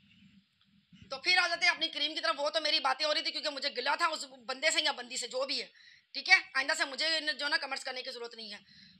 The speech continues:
तो जी ये cream जो ना मैं फिर आपको बता रही हूँ कि जी ये cream जो है आप लोगों ने ज़रूर लगानी है, ठीक है? वो तो मेरा गुस्सा था, उस बंदे को मैंने बता दिया या बंदी को बता दिया, आइंदा मुझे message करने की ज़रूरत नहीं है, कोई comments ना करें, करें मुझे, ठीक है ना?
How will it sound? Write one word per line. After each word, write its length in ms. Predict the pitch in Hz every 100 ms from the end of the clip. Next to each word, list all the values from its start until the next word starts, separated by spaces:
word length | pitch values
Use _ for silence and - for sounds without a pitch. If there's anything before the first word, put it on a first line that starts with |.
| -
तो 80 | 254
जी 100 | 330
ये 240 | 277 294
cream 320 | 311 311 330 311
जो 140 | 294
ना 220 | 311 320
मैं 240 | 294 277 285 -
फिर 140 | 294
आपको 200 | 285 285 277
बता 220 | 277 254
रही 120 | 262
हूँ 120 | 302 294 - - - -
कि 100 | 254
जी 100 | 254 294 240
ये 180 | 269 302
cream 260 | 311 311 302
जो 100 | 294
है 220 | 277 285 254
आप 160 | 240
लोगों 160 | 240 233
ने 100 | 233
ज़रूर 240 | 214 269 349
लगानी 400 | 330 311 302 302
है, 80 | 302
ठीक 220 | 302 294
है? 80 | 302
वो 120 | 277
तो 80 | 294
मेरा 180 | 285 277
गुस्सा 280 | 233 - 311
था, 140 | 330 285
उस 160 | 254 220
बंदे 200 | 247 254
को 100 | 262
मैंने 160 | 240
बता 260 | 233 233 247
दिया 160 | 302
या 100 | 320 240
बंदी 200 | 240 254
को 100 | 277
बता 180 | 247
दिया, 160 | 254 294
आइंदा 220 | 254 254 285
मुझे 160 | 247 269
message 240 | 226 233
करने 200 | 240 226
की 80 | 233
ज़रूरत 280 | 214 208 190
नहीं 180 | 185
है, 80 | 180 - - -
कोई 100 | 262
comments 320 | 285 277 269 254
ना 120 | 233
करें, 240 | 226 208 208
करें 220 | 202 190
मुझे, 240 | 180 - _ _ _ -
ठीक 140 | 302
है 80 | 370
ना? 120 | 320